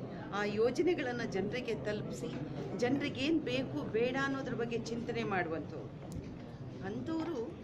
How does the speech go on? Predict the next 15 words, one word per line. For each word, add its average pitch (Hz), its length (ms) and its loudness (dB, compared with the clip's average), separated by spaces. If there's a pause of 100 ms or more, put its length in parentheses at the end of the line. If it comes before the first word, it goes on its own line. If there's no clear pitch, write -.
(540)
ಎಲ್ಲ 262 300 2 (140)
ರೀತಿಯಲ್ಲೂ 311 460 0
ಸಮರ್ಥ 190 540 -4
ಒಬ್ಬ 190 400 -4
ನಾಯಕ. 151 400 -2 (1200)
ಅದರಿಂದಾಗಿ 240 640 0
ಇವತ್ತು 214 360 -2 (420)
ಅವರು 185 520 -2 (420)
ಜ-, 185 440 -2
ಜೆ 214 160 10
ಡಿ 226 80 -2
ಎಸ್ನಲ್ಲಿ, 233 1040 0 (520)
ಆ, 196 360 0 (420)
ಮತ್ತು 220 300 0
ಕಾಂಗ್ರೆಸ್ನಲ್ಲಿ 226 1160 0